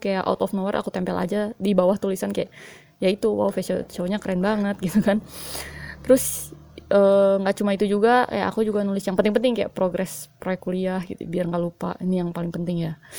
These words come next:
selalu <laughs> progres kuliah harus selalu dicatat. Dan apa ya, selalu nulis kayak, eh, misal besok harus ketemu dosen, minggu depan, eh, mau riset ke tempat ini. Tuh hal-hal yang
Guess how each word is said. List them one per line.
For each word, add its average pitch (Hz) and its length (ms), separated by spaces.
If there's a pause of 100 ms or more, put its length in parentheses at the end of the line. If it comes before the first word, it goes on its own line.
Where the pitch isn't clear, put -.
(280)
selalu 185 640
<laughs> - 100
progres 220 400
kuliah 220 320
harus 202 240
selalu 196 240
dicatat. - 400 (560)
Dan 202 640
apa 226 240
ya, 220 80
selalu 208 360
nulis 202 440
kayak, 196 400 (1000)
eh, 196 540 (100)
misal 208 260
besok 190 300
harus 185 160
ketemu 180 260
dosen, 214 520 (400)
minggu 190 260
depan, 208 420 (320)
eh, 190 160
mau 185 240
riset 185 240
ke 185 240
tempat 185 240
ini. 233 480 (400)
Tuh 269 160
hal-hal 233 400
yang 220 260